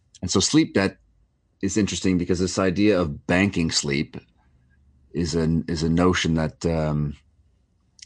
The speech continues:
you know, the idea among sleep researchers is that you, you should get, you know, more sleep if you know you're gonna enter a period where you're reduced in terms of sleep. Because we know, you know, if you're an athlete, you know, reaction time, sprint time,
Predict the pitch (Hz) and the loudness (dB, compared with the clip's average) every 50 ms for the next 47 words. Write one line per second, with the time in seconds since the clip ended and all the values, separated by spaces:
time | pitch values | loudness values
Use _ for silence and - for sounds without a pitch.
0 | _ _ _ _ _ _ _ - 87 80 78 76 87 85 87 85 87 85 78 - | _ _ _ _ _ _ _ -6 -4 -4 -2 0 0 2 2 2 2 0 2 2
1 | 98 104 104 101 98 73 82 87 87 87 80 - - 95 85 - 78 85 82 - | 4 6 6 6 6 4 4 2 2 2 0 0 0 -2 0 0 0 -2 0 0
2 | - 87 78 80 85 78 82 80 82 82 - - 80 82 - - _ _ - 87 | -2 -2 -2 -2 -4 -4 -4 -2 -2 -2 -2 -2 -4 -4 -6 -8 _ _ -8 -6
3 | 87 80 - - 101 95 78 - 92 87 85 82 80 - - _ _ _ _ _ | -4 -2 2 2 2 2 2 2 0 2 2 0 -2 -6 -12 _ _ _ _ _
4 | _ _ _ _ _ _ _ _ _ _ _ - 76 78 80 76 76 _ - - | _ _ _ _ _ _ _ _ _ _ _ -8 -6 -6 -6 -6 -10 _ -10 -4
5 | 92 90 87 92 101 107 107 101 - - - 90 87 87 95 92 90 87 - - | 0 2 4 4 6 6 4 4 2 2 2 4 4 4 2 2 0 0 0 0
6 | 87 90 87 85 85 80 82 82 - - 87 - 90 80 73 - - 95 90 87 | 2 2 2 2 2 2 0 -2 -2 -2 -2 0 -2 -2 -2 -2 0 2 4 4
7 | 85 76 73 80 78 76 76 73 80 76 80 82 80 73 - - - 76 - 76 | 2 2 0 -2 -2 -2 -2 -2 -2 -2 -2 -2 -2 -2 -4 -8 -8 -6 -6 -6
8 | 73 71 67 - - 69 67 65 - - _ _ _ _ _ - - 71 - - | -4 -2 -4 -4 -4 -4 -6 -8 -8 -12 _ _ _ _ _ -16 -14 -8 -4 -4
9 | 82 76 80 90 90 90 92 92 - - 104 82 65 - - 104 101 104 113 110 | -2 0 2 2 4 4 4 2 2 0 0 -2 -2 -2 0 2 2 4 2 2
10 | - - 82 82 80 73 - - - - - - - _ _ - 71 73 67 65 | 0 -2 -2 -2 -2 -2 -4 -10 -20 -20 -20 -20 -20 _ _ -10 -10 -6 -4 0
11 | 78 92 90 87 82 - - 80 76 - 82 71 69 67 69 - - - - - | 2 2 2 0 0 -2 -4 -4 -2 -2 -4 -4 -4 -6 -8 -8 -10 -6 -2 0
12 | 92 90 82 - - - 80 76 73 71 69 71 71 | 2 2 0 0 -2 -2 -2 -2 -2 -4 -6 -8 -10